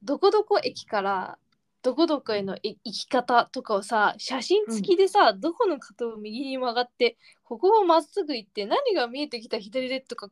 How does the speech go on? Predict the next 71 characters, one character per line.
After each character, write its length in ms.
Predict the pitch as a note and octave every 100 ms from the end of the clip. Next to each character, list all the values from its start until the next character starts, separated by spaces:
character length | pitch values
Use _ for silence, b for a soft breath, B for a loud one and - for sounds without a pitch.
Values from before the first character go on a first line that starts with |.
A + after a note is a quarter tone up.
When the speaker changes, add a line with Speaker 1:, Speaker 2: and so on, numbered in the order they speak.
| -
Speaker 1:
事 300 | - F#4+ G#4
細 280 | G#4+ A4+ G4
か 120 | C4
に 120 | G#3
さ、 340 | - A3+ F#3+ - - - _
教 60 | A#3+ A#3
え 80 | D#4
て 140 | D#4
く 140 | - D4
れ 100 | C#4+
る 280 | C4+ C4 -
人、 400 | - - C4 B3
Speaker 2:
う 20 |
ん。 20 | _
Speaker 1:
た 140 | - A3+
ま 120 | B3
に 100 | E4
っ 20 |
て 140 | E4+ G#3
い 20 |
う 80 | F#3+
か 0 |
結 180 | C4+ -
構 100 | G3
い 60 |
る 60 | G3
じ 120 | F#3+
ゃ 100 | D#3
ん。 80 | D3+ _ _ _ _ -
Speaker 2:
い 100 | G#3
る 160 | G#3
い 20 |
る。 180 | F3+ F3
ど 120 | G3+
っ 80 | G#3 _
か 140 | F3
ど 120 | E3+ E3+
こ 120 | E3+
ど 100 | D#3+
こ 80 | D3+
の 80 |
行 180 | D3+ D3+
き 40 | -
方 280 | C#3 D3+
と 80 | C#3+
か 80 | -
で 60 | D3
し 60 |
ょ？ 140 | - - -
Speaker 1:
そ 80 | A3+
う。 20 |
Speaker 2:
う 20 |
ん。 140 | C#3 C#3 _ _ _ _ _ -
Speaker 1:
あ 140 | D4
の 60 | B4+
人 260 | C#5 C#5+ C5+
た 140 | D#4+
ち 140 | - A3+
は 160 | G3+
さ、 340 | G#3 G#3+ F3 - _ _ _ _
ど 160 | C#4 E4
う 20 |
い 20 |
う 60 | G#4 B4 B4+
心 360 | B4 - G#4 G#4
境 340 | - G4 G4 G4 - _
な 120 | D#4+
ん 60 | C#4+
で 40 | G3+
す 100 | -
か？ 180 | -